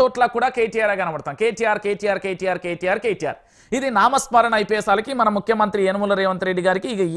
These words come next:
ఏం చేయాలో అర్థం కాక ఎట్లనైనా బొక్కలేయాలనే ఆలోచనతో ఒక తప్పుడు విధానంలో తప్పుడు కేసు నమోదైంది అంటూ కూడా బీఆర్ఎస్ పార్టీ మొదటి నుండి కూడా ఆగ్రహం వ్యక్తం చేస్తూ వస్తున్న పరిస్థితి కనబడుతోంది. కేటీఆర్ మీదే ఇంత రాజకీయ కక్ష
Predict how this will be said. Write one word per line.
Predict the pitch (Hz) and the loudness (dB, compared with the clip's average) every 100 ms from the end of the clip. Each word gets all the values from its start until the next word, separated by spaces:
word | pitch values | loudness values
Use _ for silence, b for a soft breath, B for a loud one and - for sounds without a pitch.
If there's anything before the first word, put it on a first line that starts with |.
| 202 | -2
ఏం | 254 202 | -2 -2
చేయాలో | 214 202 | -2 -2
అర్థం | 185 165 190 | -4 -4 -8
కాక | 190 226 | -8 -6
ఎట్లనైనా | 185 220 214 208 | -6 -6 -6 -4
బొక్కలేయాలనే | 190 170 196 190 180 175 165 147 | -4 -4 -2 0 0 0 -2 -4
ఆలోచనతో | 165 185 170 247 294 B B B | -4 -4 0 2 2 B B B
ఒక | 233 247 226 247 - | 4 10 10 10 6
తప్పుడు | - 311 | 4 2
విధానంలో | 277 226 254 247 262 | 2 6 6 6 4
తప్పుడు | 285 220 269 262 208 | 2 0 0 -2 0
కేసు | 226 226 220 | 0 0 -2
నమోదైంది | 202 233 220 202 190 | -2 0 0 0 -2
అంటూ | 175 185 | -2 -4
కూడా | 175 220 | -4 -4
బీఆర్ఎస్ | 170 196 185 170 - | 0 2 2 0 0
పార్టీ | 151 - 269 b b b 120 | 0 -2 -10 b b b -4
మొదటి | 143 226 320 320 | 2 8 8 6
నుండి | 294 254 | -2 -2
కూడా | 247 202 214 | 0 2 4
ఆగ్రహం | 185 185 196 185 | 4 2 -2 -2
వ్యక్తం | 156 180 160 | -4 -6 -6
చేస్తూ | 147 151 135 | -6 -4 -6
వస్తున్న | - 131 | -4 -6
పరిస్థితి | 117 113 190 175 | -6 -6 -6 -4
కనబడుతోంది. | 151 131 117 113 104 b b b b | -4 -4 -6 -8 -10 b b b b
కేటీఆర్ | 214 311 247 311 302 | 0 2 2 2 2
మీదే | 294 285 262 | 0 -2 -2
ఇంత | 247 285 226 156 170 | 2 4 4 2 4
రాజకీయ | 262 262 294 294 277 | 4 4 0 0 -2
కక్ష | 269 233 | 0 -2